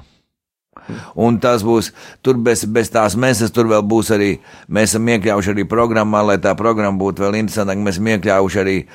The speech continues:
slavenas klasiskās, eh, a, a, a, garīgās dziesmas, tādas kā Bach Gounod Ave Maria, Schubert Ave Maria, Ave Verum, Panis Angelicus Cezara Franka.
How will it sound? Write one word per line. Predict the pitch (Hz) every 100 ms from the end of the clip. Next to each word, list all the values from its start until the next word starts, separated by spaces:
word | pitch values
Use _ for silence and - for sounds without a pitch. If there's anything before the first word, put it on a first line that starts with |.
| 131 135 - - 76
slavenas | 85 117 113 110 104 -
klasiskās, | 110 110 95 92 101 95 90 90
eh, | 87 90 92 92
a, | 95 92
a, | 98 98 101
a, | 98 95 101 104 104 110
garīgās | 110 110 101 95 101 92
dziesmas, | 110 110 92 90
tādas | 104 95 92 -
kā | 101 95
Bach | 101 101 82
Gounod | 87 98 101 107
Ave | 110 110 107
Maria, | 110 110 110 98
Schubert | - 101 101 110 104 107
Ave | 107 98
Maria, | 104 104 101 73
Ave | 85 101 98 87
Verum, | 92 101 120 120 98 - - - - - - _ _ _ 80
Panis | 113 113 107 85
Angelicus | 101 107 110 120 110 110 -
Cezara | 117 110 110
Franka. | 90 107 113 113 98 110